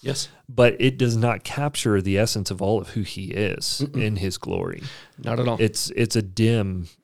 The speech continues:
Speaker 2: reflection,
Speaker 1: In the
Speaker 2: right?
Speaker 1: beginning, God, even before creation happens.
Speaker 2: Yeah, that's right.
Speaker 1: And, and y-, you know, the, in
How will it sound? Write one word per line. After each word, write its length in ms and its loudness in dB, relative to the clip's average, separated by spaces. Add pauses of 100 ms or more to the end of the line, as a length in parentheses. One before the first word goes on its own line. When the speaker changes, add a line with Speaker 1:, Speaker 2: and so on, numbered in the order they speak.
(120)
Speaker 2:
reflection, 800 -4
Speaker 1:
In 140 4
the 80 4
Speaker 2:
right? 60 2
Speaker 1:
beginning, 520 6 (240)
God, 560 2 (220)
even 240 4
before 240 0
creation 440 2
happens. 640 -4
Speaker 2:
Yeah, 200 -2 (640)
that's 200 -6
right. 180 -2
Speaker 1:
And, 240 4 (520)
and 480 6
y-, 180 -2
you 160 6
know, 200 4
the, 460 2 (340)
in 340 4